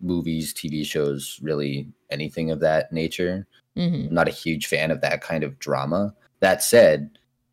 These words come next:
Speaker 1: um, it still held my attention for, like, the full hour and fifteen minutes, which is a long time for, like, an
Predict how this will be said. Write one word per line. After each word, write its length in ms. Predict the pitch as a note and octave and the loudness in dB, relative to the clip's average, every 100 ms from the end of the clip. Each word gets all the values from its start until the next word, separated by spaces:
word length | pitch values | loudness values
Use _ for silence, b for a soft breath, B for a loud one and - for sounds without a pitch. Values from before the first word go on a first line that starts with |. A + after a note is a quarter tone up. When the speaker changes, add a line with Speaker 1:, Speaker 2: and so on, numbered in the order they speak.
| _ | _
Speaker 1:
um, 520 | F2 D#2+ C#2+ C2+ B1 - _ _ | 0 2 0 -4 -10 -16 _ _
it 140 | - E2 | -8 -4
still 280 | - B2 - | 4 4 4
held 380 | - G2+ G2 F2+ | 0 4 6 6
my 120 | E2 | 2
attention 680 | C#2 D#2 D2 - F#2 G#2 - | 0 -2 -8 -6 -6 -6 -10
for, 140 | - E2+ | -4 0
like, 200 | D#2 C#2+ | 0 -2
the 60 | |
full 260 | - F#2 E2+ | -2 0 2
hour 400 | D#2+ C#2+ D2+ C#2+ C#2 C#2 | 2 0 0 0 -4 -8
and 100 | C#2+ | -14
fifteen 480 | - D#2 - - D2+ | -8 -8 -6 -6 -4
minutes, 260 | D2 D2 - | -4 -8 -12
which 140 | - | -12
is 80 | C#2 | -4
a 40 | |
long 280 | C2+ G2 F2 | 2 2 2
time 320 | E2 D#2 D2+ | 2 0 0
for, 380 | C#2 C2 B1+ B1 | -4 -6 -6 -8
like, 180 | C2+ | -10
an 80 | C2 | -10